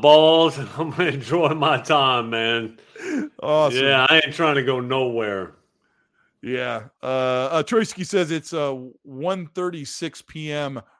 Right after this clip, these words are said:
Speaker 2: uh, right now in Australia. Yeah, so, uh, if I looked at that right, uh, the game unlocks. I can't see the whole thing.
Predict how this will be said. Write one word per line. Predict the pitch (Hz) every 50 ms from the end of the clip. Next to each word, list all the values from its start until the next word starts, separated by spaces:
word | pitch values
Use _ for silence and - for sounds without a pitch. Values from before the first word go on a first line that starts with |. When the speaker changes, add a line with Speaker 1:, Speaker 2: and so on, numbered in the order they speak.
| _ _ _ _ _ _ _ _ -
Speaker 2:
uh, | 123 123 120 117 120
right | 123 147 151 139 143
now | 147 147 147 143 139 127
in | 120 117
Australia. | 117 117 - - - 131 127 120 117 113 107 101 - _ _ _ _ _
Yeah, | - 117 120 117
so, | 113 - - 131 120 113 113 113
uh, | - 113 113 110 107 107 107
if | -
I | 123 110
looked | 110 117 113 -
at | - -
that | 117 110 107 90
right, | 120 120 113 117 113 107 101 - _ _ _ _ _ _ _ _ _ _ _ -
uh, | - 110 113
the | 113 113
game | 101 131 135 131 127 127 123
unlocks. | 113 117 120 120 120 120 113 - - -
I | -
can't | - - 160 127
see | - -
the | 139 127
whole | 131 131 120
thing. | - 135 127 117 110 101